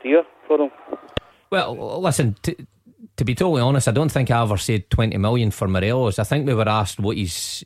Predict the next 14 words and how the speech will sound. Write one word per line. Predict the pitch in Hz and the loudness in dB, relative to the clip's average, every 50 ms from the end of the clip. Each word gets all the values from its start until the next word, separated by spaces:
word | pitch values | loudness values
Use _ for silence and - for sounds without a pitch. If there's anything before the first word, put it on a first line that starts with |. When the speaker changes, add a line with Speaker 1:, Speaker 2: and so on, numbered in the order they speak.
| - - | -14 -12
Speaker 2:
his | - 101 98 92 - | -10 -8 -8 -8 -10
price, | - _ - - 113 110 110 104 95 - - - - - | -6 _ -2 2 2 2 2 0 -2 -4 -8 -12 -8 -4
what | 117 110 127 - - | -2 -2 -2 -2 -2
he | - | -6
could | - - - 117 107 - | -4 -2 -2 -2 -2 -4
command, | - - 104 98 98 113 131 135 113 92 82 - - - _ _ _ _ _ _ _ - | -4 -4 -2 0 0 0 2 0 0 -2 -2 -6 -10 -18 _ _ _ _ _ _ _ -4
um, | 104 104 107 107 107 107 107 107 - | -2 0 2 2 2 0 0 0 -2
at | - 104 | -2 -4
the | 101 98 | -4 -2
time | - 123 117 110 110 | 0 0 2 2 2
where | 107 101 | 2 0
he | 98 | 0
was | 87 92 - | -2 -2 -4
scoring, | - - - 117 110 107 104 98 92 80 - | -6 -4 -2 -2 0 2 2 2 0 0 -4